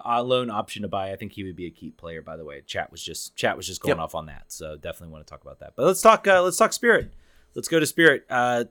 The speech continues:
Speaker 1: Spirit played the, uh, North Carolina Courage in an absolutely scintillating game. Uh,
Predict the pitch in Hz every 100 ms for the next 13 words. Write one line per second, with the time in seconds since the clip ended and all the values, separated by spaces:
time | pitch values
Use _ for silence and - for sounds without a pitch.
0 | - - 151 143 - 139 139 127 117 123
1 | 120 117 117 107 104 98 - - 131 131
2 | 131 120 113 - 117 113 107 - 104 104
3 | 117 113 120 107 101 - - 170 156 131
4 | 110 104 98 90 - 95 104 98 92 95
5 | - - - - - 101 98 92 90